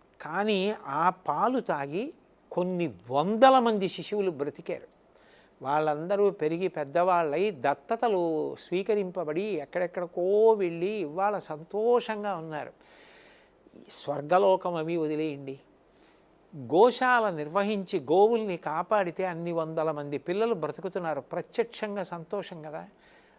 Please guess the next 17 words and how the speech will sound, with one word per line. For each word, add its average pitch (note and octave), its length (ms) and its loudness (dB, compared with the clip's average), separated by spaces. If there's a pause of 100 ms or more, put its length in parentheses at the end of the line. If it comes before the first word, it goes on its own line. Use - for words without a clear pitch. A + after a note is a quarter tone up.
(160)
రోగులు B3 540 2
కొంతమంది F3+ 600 -2
ఇక్కడికి D#3+ 280 -6
వచ్చి, D3+ 520 -6 (800)
"అయ్యా, F#3 200 -2
మమ్మల్ని F3 600 -8
ఆవు D#3 520 -6
మూత్రం G3+ 520 -6
సేవించమన్నారు, E3 1040 -4
ఆవు D#3 340 -2
నెయ్యి F#3 320 -6
కావాలి, D3+ 580 -6
ఆవు D#3+ 340 0
పాలు G3 320 -2
కావాలి" D#3 580 -4
అని E3 100 -8
అడుగుతారు. C3+ 560 -10